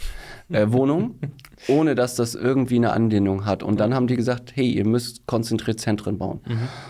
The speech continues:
Speaker 1: So, und, äh, Tatsache, äh, sind die Konzepte in China extrem vielfältig von, das, was ich dir im, im Auto gesagt hab.
Speaker 2: Ja.
Speaker 1: Hey, es gibt Malls, wo man wirklich, ähm, darüber nachdenkt oder wo es schon Teile sind, die Eintritt, wo Eintritt gezahlt wird, weil sie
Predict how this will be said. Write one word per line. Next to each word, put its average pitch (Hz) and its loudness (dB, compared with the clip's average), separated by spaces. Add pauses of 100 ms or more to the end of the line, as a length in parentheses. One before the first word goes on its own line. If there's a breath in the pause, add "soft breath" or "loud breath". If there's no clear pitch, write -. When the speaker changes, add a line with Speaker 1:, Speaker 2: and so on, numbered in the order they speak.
Speaker 1:
So, 117 4
und, 120 2
äh, 110 2
Tatsache, 135 0 (200)
äh, 110 2
sind 123 0
die 113 -6
Konzepte 117 -2
in 110 4
China 117 0
extrem 135 -2
vielfältig 107 -2
von, 151 0 (460 loud breath)
das, 110 -4
was 113 -2
ich 113 -6
dir 113 2
im, 107 2
im 113 -2
Auto 139 -2
gesagt 123 -2
hab. 117 0
Speaker 2:
Ja. 123 -2 (520 loud breath)
Speaker 1:
Hey, 135 0
es 117 -2
gibt 117 -4
Malls, 110 2
wo 110 2
man 107 2
wirklich, 110 -4
ähm, 101 -2 (380)
darüber 104 2
nachdenkt 120 0
oder 98 0
wo 107 0
es 104 -2
schon - -4
Teile 104 -2
sind, 107 0
die 110 -2
Eintritt, 117 -4
wo 113 2
Eintritt - -2
gezahlt 123 -4
wird, 117 2
weil 113 2
sie 117 -2